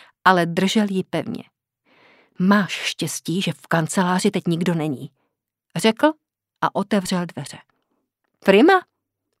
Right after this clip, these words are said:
podrbala ho pod bradou. Nikdo nás nebude rušit. Strčil ji dovnitř. Udělám ti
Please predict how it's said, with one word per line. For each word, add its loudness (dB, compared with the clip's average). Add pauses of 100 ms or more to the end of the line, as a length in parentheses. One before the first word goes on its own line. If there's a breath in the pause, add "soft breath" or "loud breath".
(120)
podrbala 0
ho -6
pod -6
bradou. -10 (520 loud breath)
Nikdo 6
nás -4
nebude -2
rušit. -2 (840)
Strčil -4
ji -6
dovnitř. -8 (1040)
Udělám -2
ti -16